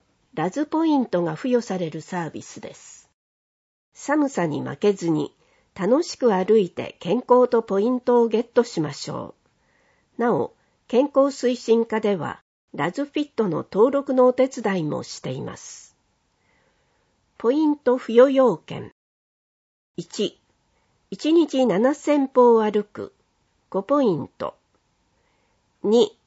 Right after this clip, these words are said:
一日七千歩を同月中に十回達成、十ポイント。詳しくはこちら、キューアールコードがあります。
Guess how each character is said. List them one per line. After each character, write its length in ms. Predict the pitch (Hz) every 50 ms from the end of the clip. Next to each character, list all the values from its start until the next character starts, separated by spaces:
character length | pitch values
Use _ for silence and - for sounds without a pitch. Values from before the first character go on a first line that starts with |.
| _ _ _ _ _ _ _ _ _ _
一 240 | 196 196 - 294 311
日 280 | 311 302 294 - 277
七 260 | 262 247 247 262 254 262
千 300 | - - 254 240 240 233
歩 240 | - - 226 220
を 100 | 214 214
同 240 | 202 185 190 247 285
月 320 | 262 285 294 285 - - _
中 280 | - 277 262 254 247
に 200 | 233 226 226 196 -
十 200 | - 170 151 - _ _
回 260 | - 277 285 277 262 -
達 240 | - 202 185 -
成、 520 | - - - - 185 170 156 143 120 - - _ _ _ _ _ _ _ _ _ _
十 160 | - 165 170
ポ 260 | - _ _ - 277 269
イ 60 | 202
ン 200 | 151 131 - - _ _
ト。 160 | - - - _ _ _ _ _ _ _ _ _ _ _ _ _ _ _ _ _ _ _ _ _ _ _ _
詳 200 | - 226 285 349
し 160 | - - -
く 120 | - 254
は 180 | 196 160 156 - _
こ 140 | - 151
ち 220 | - - - 151 135
ら、 140 | 143 - - _ _ _ _ _ _ _ _ _ _ _ -
キ 140 | - 277
ュ 60 | 294 311
ー 100 | 294 294
ア 20 |
ー 40 | 294
ル 100 | 294 277
コ 180 | - 277 269
ー 20 | 254
ド 120 | 220 165
が 160 | 139 131 135
あ 60 | 135 127
り 120 | 123 127
ま 160 | 110 101 -
す。 380 | - - - - - - _